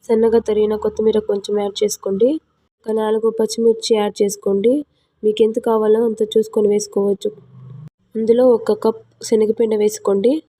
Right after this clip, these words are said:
తగినంత ఉప్పు కొంచెం యాడ్ చేసుకోండి. బాగా మిక్స్ చేసుకోండి. అందులో కొంచెం సోడా యాడ్ చేసుకోండి.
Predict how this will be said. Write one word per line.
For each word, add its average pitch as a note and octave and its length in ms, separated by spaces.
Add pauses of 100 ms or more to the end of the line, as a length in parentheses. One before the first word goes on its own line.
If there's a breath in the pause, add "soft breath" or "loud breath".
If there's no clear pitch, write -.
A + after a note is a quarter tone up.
(220)
తగినంత G#3+ 440
ఉప్పు G#3+ 300
కొంచెం G#3+ 360
యాడ్ G3 180
చేసుకోండి. G#3 540 (2000)
బాగా G#3+ 360
మిక్స్ A3 340
చేసుకోండి. G#3+ 600 (1080)
అందులో G#3+ 360
కొంచెం G#3+ 380
సోడా G#3+ 280
యాడ్ G3+ 220
చేసుకోండి. G3+ 520